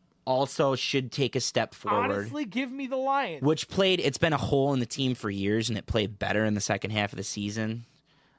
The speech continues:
Speaker 1: Um,
Speaker 2: Defensively, defensively, I will give them interior defense to the Giants. That's it defensively.
Speaker 1: Mm-hmm.
Speaker 2: Offensively, I'm sorry, give me Goff over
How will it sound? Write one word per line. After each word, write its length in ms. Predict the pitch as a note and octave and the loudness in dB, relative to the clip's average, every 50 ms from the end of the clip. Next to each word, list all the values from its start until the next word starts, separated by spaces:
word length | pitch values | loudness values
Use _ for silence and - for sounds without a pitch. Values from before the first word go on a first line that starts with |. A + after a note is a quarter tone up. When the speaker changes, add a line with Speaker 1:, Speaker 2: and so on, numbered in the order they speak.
| _ - | _ -8
Speaker 1:
Um, 340 | - G#2 - G3+ G3+ G3+ E3+ | -4 -2 0 0 -2 -2 -2
Speaker 2:
Defensively, 1000 | D3+ A#3 A#3 - - C4 A#3 C4 C4+ - - D4+ A#3+ C4 C#4+ D4+ D#4 D#4+ F#4 F4 _ _ _ _ _ | 0 -2 -2 -2 0 -2 0 0 -2 -4 -8 -8 -6 -6 -6 -6 -6 -6 -8 -10 _ _ _ _ _
defensively, 960 | - F#3+ E3+ - - - B3 A#3+ A#3+ - - G3+ F3 D3+ C#3+ C#3 C3+ C3 C3 _ _ _ _ _ _ - | -8 -8 -8 -6 -2 -2 -2 -2 -2 -6 -8 -8 -8 -6 -6 -6 -6 -8 -10 _ _ _ _ _ _ 0
I 140 | F#3+ G#3 A#3+ | 0 2 2
will 160 | A#3+ A3+ G3+ | 2 0 -2
give 380 | D#3+ - A3 B3 B3 F#3+ F3+ F3 | -2 0 0 0 0 -2 -2 0
them 280 | A3 G#3+ G#3 G3+ G#3 - _ - | 0 0 0 0 -4 -10 _ -8
interior 600 | F#3 F3 D#3+ - - - A3 G#3+ G#3 G3+ F#3+ F#3 | -6 -6 -6 -6 -6 -2 0 0 2 2 0 0
defense 640 | E3 D3 F3 F3+ E3 - - C3+ A#2 A#2 A2 - - - | -2 -4 -4 -6 -6 -8 -8 -10 -10 -10 -12 -16 -14 -10
to 100 | - E3 | -10 -8
the 120 | C#3 C#3+ | -8 -8
Giants. 500 | C3 B2+ D3+ D3 C#3 C3+ B2 G2+ - - - _ _ _ _ - A#2 A2+ | -6 -4 -2 -2 -2 -2 -6 -10 -14 -20 -20 _ _ _ _ -20 -12 -2
That's 300 | A2 F3+ B3 C4+ B3+ - - | 0 2 2 2 0 -2 -2
it 140 | A3 G#3+ - | -2 -2 -2
defensively. 640 | C#3+ C3 - - C#3+ C#3+ C3 - G#2 D#2 C#2 - - _ _ - | -6 -8 -6 -6 -8 -8 -8 -12 -18 -20 -20 -20 -20 _ _ -6
Speaker 1:
Mm-hmm. 280 | B2+ A#2 A#2 A#2 A2+ B2+ D3 D3+ _ _ _ _ _ _ _ _ _ _ _ _ - | -6 -4 -4 -2 -4 -6 -6 -10 _ _ _ _ _ _ _ _ _ _ _ _ 0
Speaker 2:
Offensively, 960 | G#3+ A#3+ C#4 C4+ - - D4 D4 - - D4+ C#4+ C#4+ D4+ D#4 D#4+ E4+ F4+ E4+ _ _ _ _ _ _ _ _ _ _ _ _ - - _ - | 2 2 2 2 2 0 0 0 -2 -6 -10 -10 -8 -6 -4 -4 -4 -6 -8 _ _ _ _ _ _ _ _ _ _ _ _ -20 -12 _ -2
I'm 220 | G3+ G#3 A#3 G3+ | 0 0 0 -2
sorry, 360 | E3 - A#3+ A3 A#3 B3 B3 | -4 -2 0 2 2 2 0
give 180 | F3 D3+ G#3+ A3 | 0 -2 -2 -2
me 100 | B3 B3+ | -2 -4
Goff 420 | F#3+ D3+ F3+ F#3+ G3 G3+ G3 - | -4 0 0 2 2 0 0 -2
over 220 | G#3 G3+ F3+ G3+ | -4 -4 -4 -4